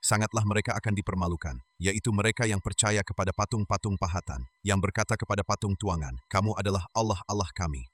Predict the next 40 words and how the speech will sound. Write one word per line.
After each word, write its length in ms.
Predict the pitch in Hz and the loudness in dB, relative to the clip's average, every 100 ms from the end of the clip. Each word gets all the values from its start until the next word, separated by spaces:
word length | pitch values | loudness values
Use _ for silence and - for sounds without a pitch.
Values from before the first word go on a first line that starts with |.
| _ | _
Dengarlah, 480 | - 117 131 107 90 - - | 0 2 2 2 -4 -8 -2
hai 160 | 117 113 | -2 0
kamu 240 | 107 107 | 0 2
yang 160 | 98 - | 0 -2
tuli, 320 | 98 78 67 _ | -4 -4 -8 _
dan 160 | 98 92 | 0 0
lihatlah, 400 | 101 120 - 98 - - | 2 0 0 -2 -2 -2
hai 80 | 117 | 0
kamu 240 | - 107 104 | 0 0 0
yang 160 | 92 | 0
buta, 320 | 87 85 64 - _ | -2 -6 -10 -14 _
supaya 400 | - 87 104 95 | -2 2 2 2
kamu 240 | 104 113 | 0 0
dapat 240 | 107 101 - 92 | 0 -2 -4 -2
melihat. 320 | 85 73 - _ _ _ _ _ _ | -2 -4 -8 _ _ _ _ _ _
Karena 240 | 113 110 | 6 8
Tuhan 240 | 110 120 117 | 8 8 8
telah 160 | 104 | 6
mengurapi 400 | 101 95 92 101 | 8 8 6 6
aku 320 | 87 - 107 | 2 2 2
untuk 160 | 104 104 | 2 4
memberitakan 560 | 101 92 90 87 90 90 | 4 4 4 2 2 2
kabar 240 | 87 82 | 2 2
baik 400 | 78 87 98 - | 4 2 2 0
kepada 160 | 90 85 | 0 2
orang-orang 480 | 87 90 85 92 | 0 0 0 0
yang 160 | 90 82 | 0 0
lemah 160 | 82 85 | 0 2
lembut. 320 | 82 80 85 _ _ _ _ 101 | 0 0 -4 _ _ _ _ 6
Ia 160 | 104 | 6
telah 160 | 110 104 | 8 4
mengutus 400 | 98 101 107 98 | 4 2 2 2
aku 240 | 98 110 | 2 2
untuk 160 | 101 98 101 | 2 2 2
membalut 320 | 90 95 101 95 | 4 4 2 0
orang-orang 480 | 95 92 90 95 | -2 0 0 0
yang 80 | 85 | 0
patah 240 | 76 73 80 | -2 -4 -4
hati, 400 | 85 - 71 _ _ _ 113 | -4 -6 -12 _ _ _ 0
untuk 160 | 107 | 2